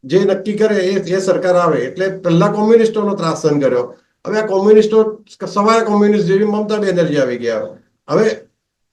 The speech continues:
આપણે આશા રાખીએ કે ભવિષ્યમાં દેશને લોકશાહી જીવંત રાખવા માટે કેજરીવાલ અને મમતા બેનર્જી જેવા રાજકારણીઓને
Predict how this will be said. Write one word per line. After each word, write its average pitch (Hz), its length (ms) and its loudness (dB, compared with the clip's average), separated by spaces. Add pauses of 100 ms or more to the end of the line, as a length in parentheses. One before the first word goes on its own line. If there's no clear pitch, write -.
(220)
આપણે 143 240 -4
આશા 196 280 0
રાખીએ 214 320 2
કે 233 80 2
ભવિષ્યમાં 202 920 -2 (600)
દેશને 180 400 2
લોકશાહી 202 500 2
જીવંત 180 320 2
રાખવા 170 320 0
માટે 123 280 -2 (680)
કેજરીવાલ 226 560 2
અને 190 240 -4
મમતા 185 360 0
બેનર્જી 190 560 -2
જેવા 185 580 -2 (760)
રાજકારણીઓને 202 1080 0